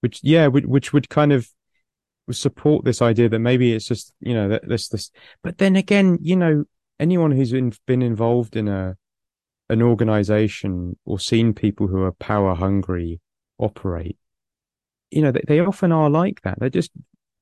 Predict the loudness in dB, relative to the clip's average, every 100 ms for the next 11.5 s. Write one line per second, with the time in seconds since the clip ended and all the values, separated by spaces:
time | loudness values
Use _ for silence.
0 | _ -2 0 2 2 2 2 0 0 -2
1 | -2 -2 0 0 -2 -4 -2 -2 -2 -6
2 | -6 -6 -12 _ _ _ _ _ _ _
3 | -2 0 0 -2 -2 0 0 -2 -4 -6
4 | -2 -2 2 2 4 2 0 -4 -2 -2
5 | -2 -4 -4 -6 -8 -4 -4 0 0 2
6 | -2 -4 -8 _ _ _ _ _ _ -6
7 | -2 0 -2 -4 -8 _ _ _ _ _
8 | _ _ _ -8 0 2 2 0 -4 -2
9 | 0 0 -2 -8 -12 _ _ _ _ _
10 | _ _ _ _ _ _ -8 -4 -2 -2
11 | -2 -4 -4 -4 -4